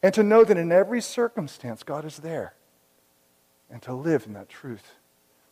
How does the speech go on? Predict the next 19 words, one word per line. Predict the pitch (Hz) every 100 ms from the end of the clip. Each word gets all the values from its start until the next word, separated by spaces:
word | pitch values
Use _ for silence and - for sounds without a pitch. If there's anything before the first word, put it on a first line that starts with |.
| _ _ _
There | 143
would | 135
be | 151 139
a | 113 _ _ _ _ _ _ _ _ _ _ _ _ _
lot | 135 147
more | 139 131
courage. | - - 117 110 113
It's | -
just, | 131 - _
you | 143
know, | 131 131 - _
one | 175 202 202
teenager, | 143 117 98 104
that's | 107 -
all | 104
it | -
took. | 110 - _ _ _ _ _ _ _ _ _ _ _ _ _ _ _ _ _ _ _ -
One | 180 -
teenager | 170 135 107 98 80